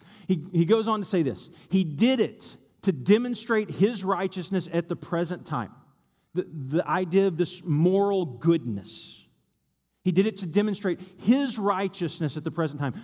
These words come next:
so as to be just.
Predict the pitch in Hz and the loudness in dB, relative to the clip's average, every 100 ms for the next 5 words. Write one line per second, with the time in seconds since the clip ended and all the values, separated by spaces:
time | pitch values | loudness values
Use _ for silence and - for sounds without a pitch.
0 | - - - 240 247 240 - 214 233 247 | -14 -8 0 2 2 0 -4 -2 -2 -2
1 | 240 - 254 240 160 202 240 233 233 190 | -4 -2 2 2 0 2 4 4 2 0
2 | 135 127 214 208 156 110 - - - | -4 -2 -2 0 -4 -8 -12 -12 -16